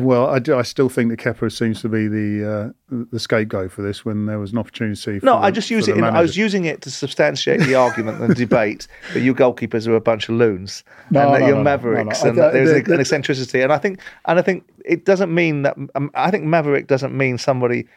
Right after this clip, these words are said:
Speaker 2: that isn't inclusive or someone that isn't capable of being part of a group.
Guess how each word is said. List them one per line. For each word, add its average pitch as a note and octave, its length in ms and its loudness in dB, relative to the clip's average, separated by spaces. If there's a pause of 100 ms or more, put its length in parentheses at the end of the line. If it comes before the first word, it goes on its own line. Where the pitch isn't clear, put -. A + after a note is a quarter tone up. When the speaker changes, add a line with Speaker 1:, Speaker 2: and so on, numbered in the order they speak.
(120)
Speaker 2:
that - 140 -4
isn't B2+ 380 -2
inclusive B2+ 800 0
or A#2+ 160 -2
someone B2+ 300 0
that C3 80 -2
isn't B2 220 -4
capable B2 280 -4
of A2+ 80 -4
being A#2+ 140 -4
part B2 260 -2
of A#2+ 80 -8
a A#2+ 60 -10
group. A#2+ 480 -2